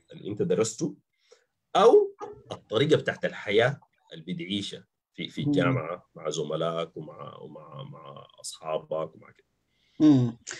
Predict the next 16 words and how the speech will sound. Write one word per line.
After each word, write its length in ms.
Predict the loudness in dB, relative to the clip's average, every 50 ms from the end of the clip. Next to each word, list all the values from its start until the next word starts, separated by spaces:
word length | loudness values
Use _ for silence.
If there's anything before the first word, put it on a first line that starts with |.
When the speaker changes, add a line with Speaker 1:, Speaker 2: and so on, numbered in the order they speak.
| -16 -18 0 6
Speaker 2:
طيب، 160 | 8 8 10 12
ده 100 | 10 12
كلام، 320 | 12 12 10 10 8 8
كلام 260 | 8 8 8 10 10
جميل 240 | 10 10 10 8 8
جدا 180 | 8 10 10 12
جدا، 380 | 12 12 12 12 12 12 12
وشكرا 1080 | 12 12 12 12 12 12 12 12 12 12 12 12 12 10 10 10 10 10 10 10 12 12
يا 20 | 12
جماعة 200 | 12 12 12 12
الناس 240 | 12 12 10 10
المتابعيننا 560 | 10 8 10 10 10 10 10 10 10 10 8 8
في 80 | 6
الفيسبوك 640 | 6 8 10 10 10 10 10 10 10 10 10 8 6
و، 280 | 8 8 10 10 10 10
آه، 760 | 10 10 12 12 12 12 10 10 8 6 4 4 2 2 0